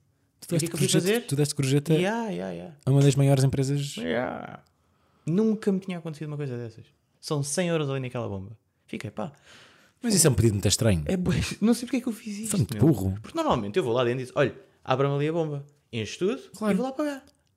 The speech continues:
Speaker 2: Não sei o que é que me passou.
Speaker 1: E quando pedes um valor fixo, é tipo vinte paus, não é cem?
Speaker 2: E aí disse, "Olha, são cem euros." Porque normalmente aquilo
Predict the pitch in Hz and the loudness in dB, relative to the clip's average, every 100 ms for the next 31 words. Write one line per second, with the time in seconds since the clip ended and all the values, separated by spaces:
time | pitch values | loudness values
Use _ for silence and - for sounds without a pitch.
0 | _ _ _ 285 311 - 330 320 294 220 | _ _ _ -10 -8 -8 -6 -6 -6 -4
1 | 160 147 185 165 233 156 95 98 101 85 | -4 -4 -4 0 2 2 2 2 2 2
2 | - 87 - - 123 143 - 147 147 147 | 0 0 -2 -2 0 -2 2 0 2 0
3 | 127 - 90 - 123 113 _ _ _ 165 | 0 -2 0 2 2 0 _ _ _ -6
4 | 180 143 120 - 127 131 98 92 - _ | -4 -6 -6 -6 -8 -6 -6 -8 -14 _
5 | _ _ _ _ _ - 190 202 214 220 | _ _ _ _ _ -10 -4 -2 -2 -4
6 | 214 214 226 240 240 - | -6 -8 -8 -6 -8 -12